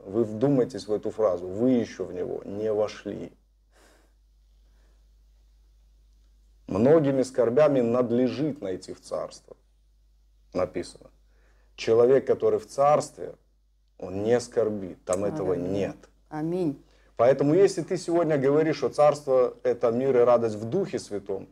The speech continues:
Speaker 1: дружище, если ты скорбишь, ты не в Духе Святом. Потому что царство в Духе Святом. И в Духе Святом царство.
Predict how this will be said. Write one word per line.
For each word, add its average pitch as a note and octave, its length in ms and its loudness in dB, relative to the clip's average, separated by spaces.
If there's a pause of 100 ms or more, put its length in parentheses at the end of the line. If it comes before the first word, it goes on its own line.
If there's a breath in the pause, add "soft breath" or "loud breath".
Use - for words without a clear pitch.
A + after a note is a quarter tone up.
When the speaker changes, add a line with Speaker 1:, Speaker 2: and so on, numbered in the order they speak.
(260 soft breath)
Speaker 1:
дружище, A#2+ 600 0
если G#3+ 200 -2
ты D3 140 -2
скорбишь, D3 420 2
ты - 140 -4
не B2+ 160 0
в A#2+ 60 -2
Духе A2+ 340 -4
Святом. - 420 -14 (960)
Потому A#2+ 280 2
что B2 140 -2
царство D#3+ 480 2
в F#2+ 160 -10
Духе C3+ 300 -2
Святом. - 480 -14 (420)
И B2 100 2
в A2+ 80 2
Духе D3+ 340 2
Святом F#2+ 440 -6
царство. - 640 0